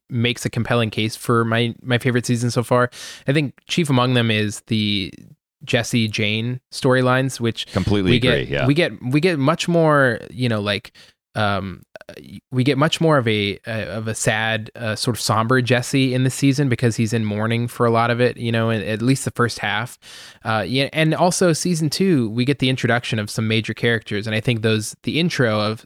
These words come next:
Speaker 1: someone like Saul Goodman and, and Mike, and even Gus, he comes in towards the end of that season. I think that those are, it's hard to understate sort of the power of their introductions. I mean, obviously, all of them have more to do in season three, but, um, but their introductions are,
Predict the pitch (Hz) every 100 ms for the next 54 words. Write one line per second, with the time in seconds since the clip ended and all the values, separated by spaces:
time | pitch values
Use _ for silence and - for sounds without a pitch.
0 | - 127 117 110 - 120 113 110 113 110
1 | 107 104 104 110 - - - - 113 113
2 | 113 117 117 135 147 117 123 127 - -
3 | 120 127 113 113 110 117 107 110 120 110
4 | - 104 107 110 127 113 107 117 110 107
5 | - - - - _ 131 - 170 156 127
6 | - 139 135 - - 123 - 123 113 107
7 | - 117 117 107 107 110 107 107 135 139
8 | 131 110 110 - 165 180 151 120 120 123
9 | 123 - 117 107 104 - - - 127 135
10 | 127 120 120 110 123 120 110 120 117 113
11 | 107 - 110 - 120 107 107 165 143 110
12 | 110 101 - _ 110 101 98 98 - -
13 | 117 113 120 117 151 135 131 - 123 110
14 | 104